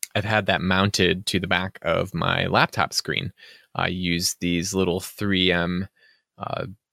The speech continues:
like Velcro interlocking strips that are very, very strong.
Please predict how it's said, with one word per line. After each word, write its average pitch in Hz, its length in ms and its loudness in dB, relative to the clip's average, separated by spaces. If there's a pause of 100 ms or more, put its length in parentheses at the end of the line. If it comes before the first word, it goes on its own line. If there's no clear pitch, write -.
like 90 220 -4
Velcro 95 800 6
interlocking 92 760 2
strips - 520 -2
that 80 120 2
are 80 120 4
very, 90 420 4
very 87 220 4
strong. 90 520 4